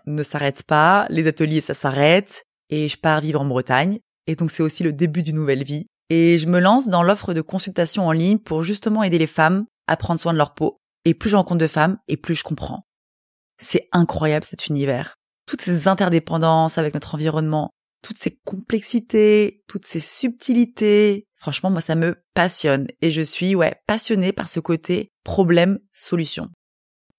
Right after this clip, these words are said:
Je travaille avec une naturopathe sur le lancement d'un programme spécial acné parce que je réalise qu'en fait, la grande majorité des femmes qui viennent me consulter, eh ben, elles ont quand même quasiment trente ans, voire plus, et elles sont beaucoup touchées par l'acné adulte. Et encore une fois,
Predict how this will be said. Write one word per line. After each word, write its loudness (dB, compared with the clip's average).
Je -14
travaille 4
avec 2
une 2
naturopathe -2
sur -2
le 2
lancement -2
d'un 2
programme -2
spécial -4
acné 2
parce -2
que -6
je 0
réalise 2
qu'en -6
fait, -2
la 2
grande 2
majorité 0
des 0
femmes 0
qui -10
viennent 0
me -4
consulter, -2
eh -2
ben, 2
elles 0
ont -2
quand 2
même 2
quasiment 0
trente -4
ans, 2
voire -2
plus, -2
et -2
elles 4
sont -6
beaucoup 0
touchées -2
par 2
l'acné 0
adulte. -4
Et 0
encore 2
une 0
fois, 0